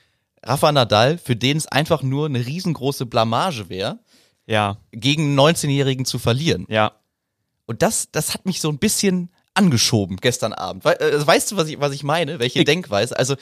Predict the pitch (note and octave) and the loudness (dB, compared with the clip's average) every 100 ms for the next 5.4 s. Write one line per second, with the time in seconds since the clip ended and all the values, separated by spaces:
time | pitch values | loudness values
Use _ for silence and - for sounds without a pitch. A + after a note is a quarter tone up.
0 | - - D#3 - E3+ B3 - E4 A#2 G#2 | -10 -6 -2 0 2 0 0 2 2 2
1 | F#2 G2 C3 D#4 C#4 D#3 - _ C4+ D#3 | -2 0 0 2 2 2 -2 _ -6 -6
2 | _ _ _ B2 _ - C#3+ G3 E4 - | _ _ _ _ _ -2 2 4 2 0
3 | C#3+ - F2+ F#2+ D#2 A#2 A#3 - - - | -2 -4 -10 -6 -2 0 0 -4 -4 0
4 | F3+ - E3+ G#3+ G3+ - F3 G3+ - - | 2 4 4 2 -4 -4 -2 -2 -4 -2
5 | D#3 F3 F#3+ | 0 0 -2